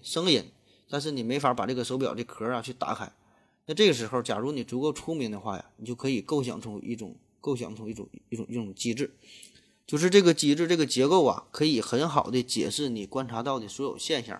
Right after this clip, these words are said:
它呢能够满足这只手表目前的运动的状态。但问题是呢，你仍然没有百分之百的把握就断定这只手表的内部结构就是你预想的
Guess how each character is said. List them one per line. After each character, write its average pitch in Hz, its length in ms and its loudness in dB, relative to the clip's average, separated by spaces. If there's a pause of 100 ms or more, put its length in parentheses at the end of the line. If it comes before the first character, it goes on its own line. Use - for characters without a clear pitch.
它 135 180 -2
呢 131 120 -4
能 123 160 -8
够 151 240 -2
满 104 260 -2
足 127 220 -4
这 151 140 -2
只 123 160 -6
手 117 180 -4
表 120 160 -4
目 131 160 -10
前 104 220 -10
的 120 180 -4 (360)
运 147 180 -4
动 147 120 -2
的 123 140 -2 (180)
状 175 220 2
态。 - 220 -8 (1080)
但 131 200 0
问 147 120 -2
题 107 140 -6
是 110 140 -8
呢， 95 220 -12
你 101 180 -10
仍 123 160 -6
然 113 140 0
没 110 140 -6
有 117 120 -6
百 - 160 -6
分 104 140 -10
之 117 100 -12
百 117 160 -4
的 104 180 -8
把 - 180 -12
握 107 140 -8
就 98 160 -12
断 123 260 -4
定 98 140 -12 (400)
这 147 140 0
只 131 100 0
手 131 140 -2
表 135 180 0
的 113 120 -8
内 131 120 -4
部 123 120 -2
结 104 180 -6
构 113 140 -6
就 143 220 -6
是 113 240 -10 (180)
你 98 280 -10 (140)
预 135 160 -6
想 - 260 -10
的 - 60 -16